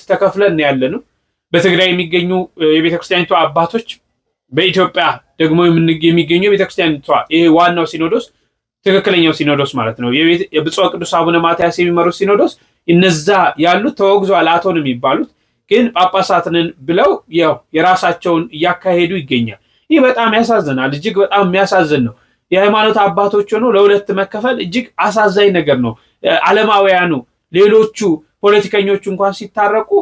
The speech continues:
የሃይማኖት አባቶች ታርቀው፣ ሳይታረቁ አሁን ተወጋግዘው ነው ያሉትና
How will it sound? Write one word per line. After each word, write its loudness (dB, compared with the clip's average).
የሃይማኖት 2
አባቶች 0
ታርቀው፣ -2
ሳይታረቁ 0
አሁን 2
ተወጋግዘው 2
ነው -4
ያሉትና -2